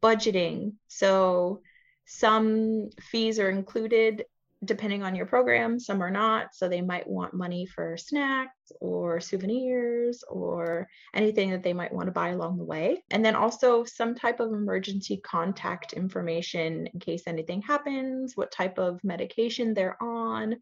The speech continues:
what medications do they need, any allergies that they might have, just be aware of those things. Um, then most importantly,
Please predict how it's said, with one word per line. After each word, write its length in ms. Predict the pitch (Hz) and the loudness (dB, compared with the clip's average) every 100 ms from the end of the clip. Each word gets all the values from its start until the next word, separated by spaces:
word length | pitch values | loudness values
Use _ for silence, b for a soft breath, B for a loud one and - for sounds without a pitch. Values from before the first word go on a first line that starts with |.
| _ | _
what 220 | 196 - | 2 4
medications 760 | 180 185 - 180 - 175 180 - | 0 -2 -4 -6 -6 -6 -6 -6
do 100 | 170 | -4
they 160 | 170 | -2
need, 600 | 180 208 208 202 202 196 - | 0 0 0 0 -2 -4 -6
any 220 | 175 170 - | -4 -4 -2
allergies 760 | 175 185 190 196 190 208 202 196 208 | 2 2 2 0 -2 -2 -2 -2 -4
that 140 | 190 | 0
they 140 | 190 | 0
might 260 | 196 190 185 | 0 -2 -4
have, 420 | 190 185 175 185 | -4 -2 -2 -6
just 180 | - - | -10 -8
be 100 | 180 | -6
aware 240 | 180 170 | -2 -2
of 140 | 175 - | -2 -2
those 280 | 170 170 - | -2 -2 -6
things. 440 | 226 240 285 349 - - | -6 -4 -4 -6 -8 0
Um, 220 | 226 233 | 2 4
then 140 | 254 | 4
most 240 | 269 320 311 | 4 4 0
importantly, 760 | 285 254 240 262 254 220 | 2 0 0 -2 -2 0